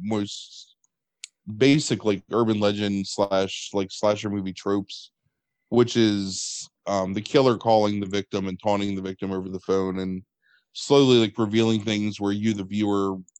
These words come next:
realize that the killer's, like, closer than, um, it seems. And, um,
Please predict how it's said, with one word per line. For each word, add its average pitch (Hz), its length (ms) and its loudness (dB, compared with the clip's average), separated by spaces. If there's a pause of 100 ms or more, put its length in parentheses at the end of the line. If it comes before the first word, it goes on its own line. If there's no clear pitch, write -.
realize 107 480 4
that 98 100 -12
the 101 100 -20
killer's, 104 420 0
like, 95 160 -4
closer 107 460 -2
than, 95 400 -6 (1080)
um, 87 600 0 (800)
it 110 140 -2
seems. 139 520 6
And, 95 400 0
um, 78 440 -10